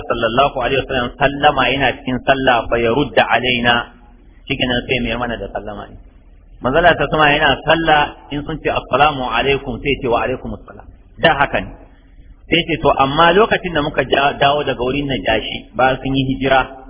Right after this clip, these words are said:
Habasha sun sake dawowa, sai suka ce idan muka yi wa manzon Allah sallallahu alaihi wasallam sallama,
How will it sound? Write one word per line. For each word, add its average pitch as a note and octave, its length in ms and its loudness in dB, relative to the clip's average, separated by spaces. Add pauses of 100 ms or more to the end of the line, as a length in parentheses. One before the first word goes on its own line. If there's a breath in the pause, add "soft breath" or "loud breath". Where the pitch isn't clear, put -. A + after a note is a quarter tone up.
(260)
Habasha C#3+ 400 2
sun C3 160 -2
sake C#3 320 2
dawowa, A2 720 2 (440)
sai B2 120 4
suka C3+ 240 2
ce B2+ 160 -2
idan B2+ 240 2
muka D3 160 0
yi C#3 80 4
wa B2 40 0 (120)
manzon B2 160 2
Allah C3+ 320 4
sallallahu A#2+ 160 2
alaihi - 80 -6
wasallam B2 240 2
sallama, D#3+ 340 4